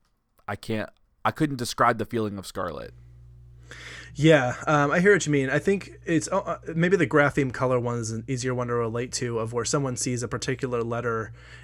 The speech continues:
Speaker 2: and they don't actually see it as that color, but they get the sense of that color when they look at it.
Speaker 1: Yeah.
Speaker 2: It's sort of like, "Oh, that, that letter reminds me of the color blue," or something like that. Might be,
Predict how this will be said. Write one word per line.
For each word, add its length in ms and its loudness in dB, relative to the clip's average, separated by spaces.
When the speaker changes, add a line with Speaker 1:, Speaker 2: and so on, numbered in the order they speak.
Speaker 2:
and 300 -2
they 120 2
don't 160 2
actually 320 -2
see 260 0
it 240 -2
as 400 -6
that 300 -4
color, 500 0
but 160 -6
they 100 -4
get 140 -2
the 100 -4
sense 300 -2
of 120 -2
that 140 -2
color 300 -4
when 140 -4
they 100 -4
look 260 -6
at 160 2
it. 200 -2
Speaker 1:
Yeah. 220 -4
Speaker 2:
It's 80 -10
sort 100 -2
of 60 -4
like, 240 -2
"Oh, 140 8
that, 340 2
that 160 0
letter 240 2
reminds 420 -2
me 120 -4
of 140 -2
the 60 -2
color 300 -4
blue," 540 -2
or 80 -8
something 280 -8
like 180 -8
that. 260 -2
Might 320 2
be, 380 -2